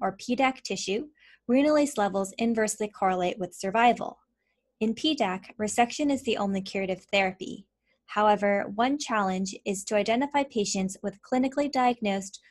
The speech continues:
locally advanced, or borderline resectable P dac who might benefit from resection. Therefore, we hypothesized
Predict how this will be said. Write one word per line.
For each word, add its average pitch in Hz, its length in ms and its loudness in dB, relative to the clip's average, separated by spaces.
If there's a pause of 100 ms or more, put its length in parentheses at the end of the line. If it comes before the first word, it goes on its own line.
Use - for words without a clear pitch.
(140)
locally 226 400 4
advanced, 208 540 0
or 202 100 -2
borderline 226 520 2
resectable 196 600 -4
P 208 180 -4
dac 277 280 0 (360)
who 233 100 0
might 240 220 4
benefit 262 520 2
from 202 160 -2
resection. 220 600 -4 (600)
Therefore, 233 680 2
we 233 100 0
hypothesized 214 920 -2